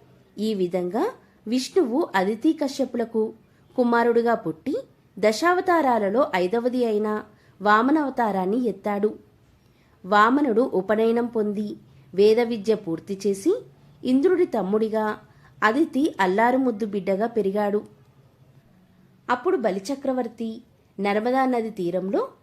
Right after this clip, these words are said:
యాగాలలో కల్లా గొప్పదైన విశ్వజిత్ యాగాన్ని శుక్రాచార్యుని ఆధ్వర్యంలో ప్రారంభించి గొప్ప గొప్ప దానాలు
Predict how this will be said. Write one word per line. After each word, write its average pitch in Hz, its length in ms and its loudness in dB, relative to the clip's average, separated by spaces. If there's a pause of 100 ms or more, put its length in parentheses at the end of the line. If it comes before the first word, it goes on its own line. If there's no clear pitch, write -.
(260)
యాగాలలో 311 600 2
కల్లా 226 300 0
గొప్పదైన 220 840 -2 (380)
విశ్వజిత్ 269 580 -2
యాగాన్ని 202 560 0 (340)
శుక్రాచార్యుని 302 960 -2
ఆధ్వర్యంలో 247 640 -2
ప్రారంభించి 233 920 -4 (380)
గొప్ప 247 260 -2
గొప్ప 269 300 -2
దానాలు 202 480 -2